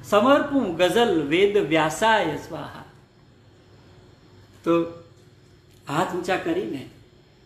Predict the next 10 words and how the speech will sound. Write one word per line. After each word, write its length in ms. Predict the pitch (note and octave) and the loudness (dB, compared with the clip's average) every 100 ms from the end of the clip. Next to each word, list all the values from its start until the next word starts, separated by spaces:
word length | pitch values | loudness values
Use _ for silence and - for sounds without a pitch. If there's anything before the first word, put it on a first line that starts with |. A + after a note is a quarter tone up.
| _ | _
તરન્નુમમાં 800 | C#3+ D3+ F3 E3 E3 D3+ C3 - - _ - | -2 0 2 2 0 -2 -6 -12 -20 _ -8
આ 60 | |
ગઝલો 540 | D#3 D3 C#3+ D#3+ E3 D#3+ | -6 -4 0 0 0 -2
ગાઈને 500 | D3 D#3+ F#3+ B2+ A#2 - _ _ _ - - C3+ | -2 -2 -4 -8 -12 -20 _ _ _ -20 -20 -8
વેદ 300 | C#3+ D#3 C#3 | -2 -2 0
વ્યાસને 540 | C3+ C#3+ D#3 - D#3 | -2 -2 -4 -6 -6
સમર્પિત 640 | C#3 D3+ D#3 D#3+ D#3+ D#3+ - | -6 -6 -6 -6 -8 -12 -10
કરનાર 360 | D#3 D#3+ D3+ C3 - - - - | -6 -2 -4 -6 -18 -20 -20 -12
આ 160 | D3 D3+ | -8 -6
ગઝલકારે 680 | C#3+ C#3+ E3+ F3 D#3+ B2+ | -2 -2 -2 -4 -6 -8